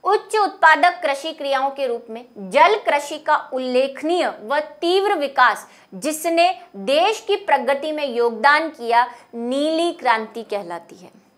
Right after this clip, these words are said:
ठीक है, ईयर चाहे तो आप लिखें, बहुत बहुत आपका भला होगा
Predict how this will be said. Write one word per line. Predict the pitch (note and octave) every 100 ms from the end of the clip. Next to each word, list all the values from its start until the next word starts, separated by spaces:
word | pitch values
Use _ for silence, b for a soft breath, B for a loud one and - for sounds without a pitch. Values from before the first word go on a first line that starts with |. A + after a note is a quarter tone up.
| _ _
ठीक | B3+ B3
है, | E4 -
ईयर | B3+ C#4
चाहे | C#4 C4 A#3+ C#4+
तो | D4
आप | C#4+ C4+
लिखें, | C4 A#3 C4+ E4 - _ b b b b b b _ _ _
बहुत | G3+ A3+ C4+
बहुत | A#3+ A#3+ C4 B3+
आपका | B3 - C4
भला | A#3+ G3+ A3+
होगा | C4 C#4 C4